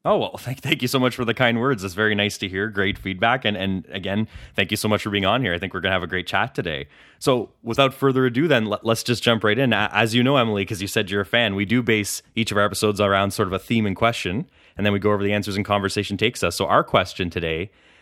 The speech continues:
is, why work to advance liberalism? And what we're gonna do, I think, is explore this question by pulling on some key threads in some of your essays. And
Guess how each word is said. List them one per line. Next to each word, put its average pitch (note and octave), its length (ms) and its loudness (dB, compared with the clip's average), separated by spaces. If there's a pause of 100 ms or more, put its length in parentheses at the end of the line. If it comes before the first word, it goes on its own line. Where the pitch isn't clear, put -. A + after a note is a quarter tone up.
(280)
is, F#2+ 420 -2 (180)
why D#3 280 2
work E3 340 -2
to B2+ 140 2
advance G#2+ 500 0 (140)
liberalism? G2 800 -2 (460)
And D3+ 440 0 (220)
what E3 140 -2
we're A3 80 4
gonna G#3 180 2
do, D3 340 2
I A2+ 80 2
think, A2+ 220 0
is G#2 80 -4
explore B2+ 380 -2
this A#2+ 140 -4
question A#2+ 300 -2
by G#2 100 2
pulling A#2+ 260 0
on G#2+ 100 0
some G2+ 160 -4
key C#3 240 -2
threads C#3+ 380 0
in G2 100 -4
some G2+ 220 -2
of F2+ 80 -4
your F2 200 -6
essays. G2 600 -4 (400)
And C#3 440 2